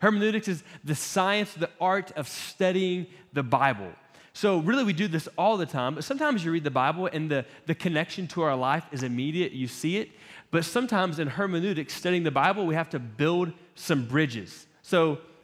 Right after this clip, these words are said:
we have to see their context that it was written in to the Ephesians, right? And we, what are the principles, the bridge that brings and leads into our contact, context or context? Just kidding. Context. You with me?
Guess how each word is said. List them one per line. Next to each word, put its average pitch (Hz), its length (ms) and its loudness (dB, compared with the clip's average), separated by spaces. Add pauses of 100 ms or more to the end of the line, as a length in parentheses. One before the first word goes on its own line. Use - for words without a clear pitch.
we 160 120 4
have 170 200 2
to 143 320 0 (320)
see 214 640 0 (280)
their 233 340 4
context 170 680 -2
that 165 60 0
it 151 60 0
was 160 160 0
written 151 240 0
in 143 200 -4
to 147 100 -12
the 180 80 2
Ephesians, 170 720 -2
right? 156 300 0 (420)
And 156 160 2
we, 170 140 0 (180)
what 170 200 2
are 247 40 2
the 202 120 0
principles, 170 680 0
the 147 120 0
bridge 175 760 0 (360)
that 151 180 0
brings 175 400 0
and 156 160 -2
leads 156 260 2
into 160 320 -4
our 165 180 2
contact, 113 720 -6
context 135 800 -4
or 131 140 -4
context? 104 560 -6
Just 101 120 -20
kidding. 90 260 -16
Context. 123 420 -4
You 151 80 2
with 190 160 2
me? 269 200 -2